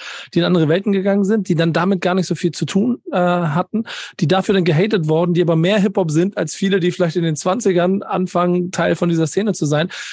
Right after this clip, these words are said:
Wir heute aber auch ein anderes Selbstverständnis diesen Persönlichkeiten gegenüber bekommen, rückwirkend. Also wenn man sich mal anguckt, welche, welchen Stellenwert Tic-Tac-Toe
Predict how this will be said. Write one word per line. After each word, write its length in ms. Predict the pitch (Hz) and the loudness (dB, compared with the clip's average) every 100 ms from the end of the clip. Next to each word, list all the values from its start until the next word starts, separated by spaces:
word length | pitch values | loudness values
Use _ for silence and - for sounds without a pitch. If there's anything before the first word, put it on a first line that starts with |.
| - | -4
Wir 180 | - 156 | 0 2
heute 340 | 156 190 226 185 | 2 2 2 2
aber 160 | 160 - | 2 2
auch 100 | 160 | 0
ein 140 | 180 | 0
anderes 300 | 175 160 151 | 0 0 0
Selbstverständnis 640 | 175 220 196 - 165 165 - | 0 0 0 0 0 -2 -2
diesen 240 | 170 160 | -2 0
Persönlichkeiten 680 | 156 151 294 - 170 151 147 | 0 0 0 0 0 0 0
gegenüber 520 | 151 165 151 143 143 - - - _ _ | 0 0 0 0 -2 -6 -20 -20 _ _
bekommen, 600 | 131 - 170 175 214 277 _ _ - | -4 -2 0 2 0 -2 _ _ -2
rückwirkend. 600 | 233 - 160 147 139 - _ | -2 0 0 2 -2 -4 _
Also 180 | 170 151 | 0 2
wenn 100 | 185 | 2
man 140 | 185 | 2
sich 140 | 175 175 | 2 0
mal 120 | 156 | 0
anguckt, 340 | 185 190 175 | 0 0 -2
welche, 340 | 165 175 - 165 | 0 0 0 0
welchen 240 | 160 170 | -2 -2
Stellenwert 420 | 160 175 185 170 | -2 0 0 0
Tic-Tac-Toe 720 | - 185 - 147 - 196 185 | -2 -4 -2 -2 0 2 2